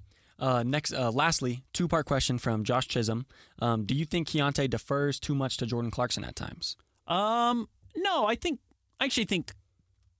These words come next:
Speaker 2: Keyonte deferring is a good thing right now. I still
Speaker 1: Mm-hmm.
Speaker 2: think his ability to get four and five assists off the bench is a really good number for him because he's just not a great shooter.
Speaker 1: Yeah.
Speaker 2: He just really does not knock down threes all that well. In fact, sometimes I think his problem is he defers to his three-point shot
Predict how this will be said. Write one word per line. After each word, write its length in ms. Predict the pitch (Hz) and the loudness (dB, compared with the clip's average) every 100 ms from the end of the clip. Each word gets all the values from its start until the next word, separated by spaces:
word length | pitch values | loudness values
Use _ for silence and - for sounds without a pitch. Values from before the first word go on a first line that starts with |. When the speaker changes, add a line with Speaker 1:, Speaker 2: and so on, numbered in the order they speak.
| - | -6
Speaker 2:
Keyonte 580 | 165 156 156 151 139 117 | -2 0 0 0 0 0
deferring 440 | 113 - 107 101 | 0 0 0 0
is 100 | 92 | -2
a 40 | 98 | -4
good 200 | 95 92 | -6 -6
thing 160 | 90 | -6
right 140 | 90 85 | -6 -6
now. 200 | 92 92 | -6 -2
I 60 | |
still 240 | 127 120 160 | 0 0 0
Speaker 1:
Mm-hmm. 60 | 151 | -2
Speaker 2:
think 160 | 131 | -2
his 160 | 143 113 | -2 -2
ability 400 | 101 113 110 104 | 0 0 0 -2
to 80 | 101 | -2
get 140 | 104 | -4
four 260 | - 107 101 | -2 -2 0
and 120 | 95 | 0
five 220 | 101 98 | -2 -2
assists 320 | 101 104 - | -2 -2 -2
off 140 | 98 - | -4 -4
the 80 | |
bench 240 | 95 95 95 | -4 -4 -2
is 100 | 101 | -4
a 60 | |
really 340 | 98 107 107 98 | -2 -2 -2 -2
good 220 | 107 101 | -2 0
number 260 | 98 98 95 | 0 0 -2
for 200 | 101 87 | -4 -4
him 340 | 98 92 92 - - - | -4 -4 -6 -10 -16 -8
because 200 | 147 196 | -2 0
he's 100 | 214 | 0
just 140 | 247 | 0
not 180 | 131 175 | 0 0
a 60 | 160 | 0
great 200 | 127 160 | -2 -2
shooter. 380 | - - - - | -2 -2 -6 -6
Speaker 1:
Yeah. 100 | 110 131 | -6 -4
Speaker 2:
He 60 | |
just 200 | 165 170 | -4 -4
really 160 | 170 151 | -2 -2
does 140 | 143 | -2
not 200 | 123 135 | -2 -2
knock 240 | 123 139 - | -2 -4 -2
down 200 | 135 123 | -4 -2
threes 320 | 135 143 131 | -2 -2 -2
all 120 | 113 | -2
that 140 | 104 | -2
well. 140 | 107 107 | -2 -2
In 80 | 117 | 0
fact, 240 | 151 - - - | -2 -2 -14 -8
sometimes 360 | - 262 220 135 | -4 0 0 0
I 60 | |
think 120 | 127 131 | 0 -2
his 100 | 110 | -2
problem 220 | 143 131 | 0 0
is 80 | 113 | -2
he 60 | |
defers 380 | 104 98 127 120 | -4 -2 -2 -2
to 80 | - | -4
his 100 | 101 | -6
three-point 420 | - 120 - 101 | -4 -4 -4 -4
shot 360 | - 123 107 | 0 0 0